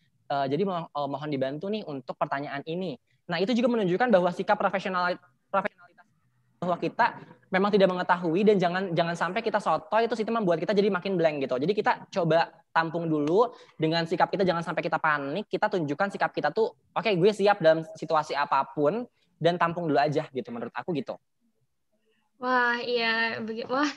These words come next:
Speaker 2: bagus banget nih Kang Asep. Jadi emang riset tuh emang penting banget ya untuk sebelum kita jadi public speaking. Karena, eh, apa-apa kalau misalkan tiba-tiba kita ngeblank juga itu, eh,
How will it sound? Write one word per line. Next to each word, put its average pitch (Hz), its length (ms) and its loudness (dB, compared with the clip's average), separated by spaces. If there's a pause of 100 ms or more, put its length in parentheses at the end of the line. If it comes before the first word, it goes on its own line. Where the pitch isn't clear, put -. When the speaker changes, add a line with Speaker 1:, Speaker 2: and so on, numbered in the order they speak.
(140)
Speaker 2:
bagus 233 320 -2
banget 233 320 2
nih 277 160 2
Kang 240 160 6
Asep. 233 240 0
Jadi 254 240 2
emang 277 160 6
riset 254 240 0
tuh 330 80 -2
emang 269 240 4
penting 240 320 2
banget 202 240 2
ya 226 140 4 (340)
untuk 233 240 2
sebelum 233 400 4
kita 220 320 2
jadi 220 160 4
public 226 320 2
speaking. 240 480 -2 (400)
Karena, 262 320 4
eh, 226 480 0
apa-apa 214 560 4
kalau 226 240 6
misalkan 220 480 0
tiba-tiba 214 400 0
kita 214 160 -2
ngeblank 214 320 6
juga 240 160 6
itu, 277 180 4 (540)
eh, 220 80 4